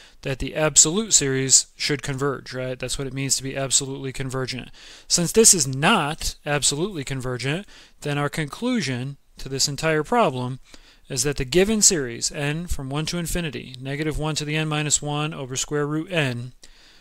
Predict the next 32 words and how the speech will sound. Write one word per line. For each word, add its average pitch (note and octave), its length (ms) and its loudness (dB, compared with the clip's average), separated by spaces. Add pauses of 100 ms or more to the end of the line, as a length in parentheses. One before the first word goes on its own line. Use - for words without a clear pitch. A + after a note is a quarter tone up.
(180)
this D3+ 240 4
must C#3+ 240 -4
be C3+ 200 -6
conditionally C3+ 1040 -4 (1400)
convergent, C3+ 680 -4
okay? C#3 480 -6
So C#3 200 0
it C#3+ 100 2
is F3+ 180 6
convergent, G#3 800 2 (160)
but C#3 120 -4
what D#3 180 2
this E3+ 160 4
tells A#3 340 4
us, C3 280 0
this C#3+ 140 2
is C#3+ 80 2
almost F3+ 300 4
like E3+ 140 2
a D#3 40 2
warning, D3+ 480 -2
right? C3+ 320 -4 (440)
It's - 160 -6
conditionally F3+ 560 0
convergent. F#3+ 580 -2
So C3+ 180 -2
what C#3 140 -2
it D#3 80 -6
tells G#3+ 260 4
us D#3+ 160 4
is D3 140 -2
that C#3+ 260 0